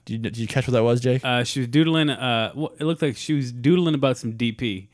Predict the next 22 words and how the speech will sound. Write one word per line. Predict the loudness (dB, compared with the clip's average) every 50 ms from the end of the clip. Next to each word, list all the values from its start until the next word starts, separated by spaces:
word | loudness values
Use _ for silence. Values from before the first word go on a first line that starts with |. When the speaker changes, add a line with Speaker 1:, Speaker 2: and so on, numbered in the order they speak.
| _ _
Speaker 1:
Yep, | -2 0 2 2 2 0 -4 -8 -14 -14 -16 _ _ -12
she | -6 -2 2
was. | 2 4 4 4 2 0 -2
There | -4 -2 0
was | 0 0 0
Speaker 2:
Yeah. | 0
Speaker 1:
a |
lot | 0 2 2 2
of | 2
graphic | 0 0 0 2 0 0 -2 -2 -2
D | 0 0 0
P | 0 0 2 2 2 2 0 -2
Speaker 2:
Yeah, | 0 2 4
Speaker 1:
imagery | 4 4 4 4 4
Speaker 2:
yeah, | 4
Speaker 1:
on | 4 2
her | 2
Speaker 2:
yeah, | 2
Speaker 1:
page. | 2 2 2 2 0
Speaker 2:
yeah, | -2 -4
yeah, | -4 -4 -4 -4 -4 -4 -6
yeah. | -8